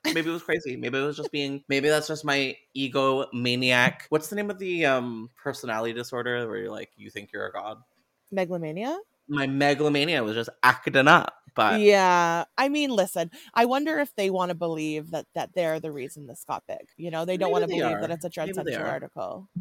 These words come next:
Speaker 1: Um, maybe they
Speaker 2: Listen,
Speaker 1: are.
Speaker 2: we both know it is the Dread Ce-, it was
Speaker 1: <laughs>
Speaker 2: you, but <laughs>
Speaker 1: Not me, but Dread Central.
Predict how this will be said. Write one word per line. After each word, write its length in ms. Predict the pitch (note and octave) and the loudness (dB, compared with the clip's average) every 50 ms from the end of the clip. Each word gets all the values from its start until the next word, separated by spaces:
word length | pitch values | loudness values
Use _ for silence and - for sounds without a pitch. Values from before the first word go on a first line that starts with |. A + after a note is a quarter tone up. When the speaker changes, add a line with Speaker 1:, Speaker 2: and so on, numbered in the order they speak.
| - - | -8 -6
Speaker 1:
Um, 420 | B2 A#2+ A#2 A2+ A2 G#2+ G#2 - _ | -4 -4 -4 -4 -6 -8 -12 -12 _
maybe 200 | - C3 C3+ C#3+ | -12 -8 -8 -2
they 80 | C#3+ D#3 | 4 6
Speaker 2:
Listen, 300 | - D#3 - A3+ F3+ F3 | 6 6 6 4 2 0
Speaker 1:
are. 20 | E3+ | 0
Speaker 2:
we 180 | A3 B3 B3+ G#3+ | 0 0 2 2
both 200 | A#3 A3 G#3+ G#3+ | 2 2 2 0
know 200 | G#3 G3+ F#3 E3+ | -2 -2 -2 0
it 100 | D#3+ F#3 | 0 0
is 280 | B3+ D#4+ F4 C4 - - | 0 0 -2 -4 -8 -10
the 80 | - F3 | -6 -4
Dread 180 | F3 D3 D3 - | -4 -4 -4 -4
Ce-, 80 | E3+ - | -6 -4
it 40 | F#3 | -2
was 220 | F#3 F3 D#3+ D#3+ F3 | -2 -2 -2 -2 -2
Speaker 1:
<laughs> 20 | |
Speaker 2:
you, 340 | D#3 C#3+ C#3+ E3 A#3 D#4+ E4+ - | -2 -2 -2 -4 -4 -6 -4 -2
but 200 | F3 - - D#4+ | 0 0 2 0
<laughs> 920 | F4 - - - B4+ - - - A#4 A#3+ A3 B3+ - - - G#3+ - - | 0 2 6 6 6 8 8 4 4 4 4 2 2 2 0 -6 -12 0
Speaker 1:
Not 160 | D4+ E4 B3+ | 2 4 6
me, 160 | G#3+ G3 F#3+ | 6 6 6
but 200 | E3 D#3+ F#3 - | 6 4 2 2
Dread 360 | - D3 E3+ E3+ D#3+ C3+ - | 2 0 2 2 2 0 -2
Central. 920 | - - - - C#3+ C#3 C3+ C#3 B2+ - - - A#2 F2 - - - - | -8 -12 -4 0 0 0 0 -2 -6 -10 -10 -8 -8 -8 -8 -10 -14 -20